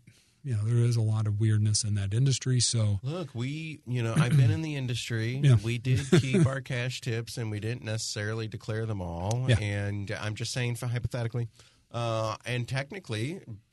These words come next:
Speaker 2: uh, according to the I R S, that's against the law.
Speaker 1: Yes. <laughs>
Speaker 2: So, I mean, you know, you wanna have sympathy for these people. Uh, but at the end of the day, uh, the letter
Speaker 1: Yeah.
Speaker 2: of the law says you have to
Speaker 1: Have to
Speaker 2: declare
Speaker 1: declare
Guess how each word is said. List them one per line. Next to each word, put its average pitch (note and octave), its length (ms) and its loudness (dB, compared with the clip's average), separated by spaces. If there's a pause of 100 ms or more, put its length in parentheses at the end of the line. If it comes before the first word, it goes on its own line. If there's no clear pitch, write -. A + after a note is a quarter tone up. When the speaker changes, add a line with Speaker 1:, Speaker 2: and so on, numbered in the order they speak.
(140)
Speaker 2:
uh, G2 200 -8
according G#2+ 580 -8
to A#2+ 80 -4
the G#2+ 140 -2
I G#2+ 160 0
R A2+ 80 -2
S, D#3+ 220 -6
that's - 260 -6
against C3 240 -8
the D#3+ 60 -6
law. G#3+ 260 -8 (160)
Speaker 1:
Yes. D3+ 340 4
<laughs> C3+ 120 2
Speaker 2:
So, D3+ 600 2
I C#3+ 120 -4
mean, D3 360 -4
you C3+ 120 -4
know, C#3 80 -4
you C3 160 -4
wanna C3+ 160 -2
have C3+ 180 -4
sympathy A#2 380 -6
for - 160 -8
these E2 160 -8
people. D#2 420 -10 (380)
Uh, E2 340 -4
but F2+ 140 -4
at F#2 140 -6
the F2+ 120 -4
end A2 100 -4
of G2+ 80 -6
the D2 60 -12
day, C#2+ 600 -6 (220)
uh, E2 80 -16 (120)
the E2+ 120 -16
letter G2 260 -6
Speaker 1:
Yeah. G2+ 100 2
Speaker 2:
of D#2 40 -6
the D2 100 -10
law G2 380 -6
says F2 440 -8
you F#2 140 -8
have F#2+ 260 -6
to G#2+ 60 -14
Speaker 1:
Have G#2+ 280 2
to - 40 -14
Speaker 2:
declare A2+ 380 2
Speaker 1:
declare A#2+ 320 2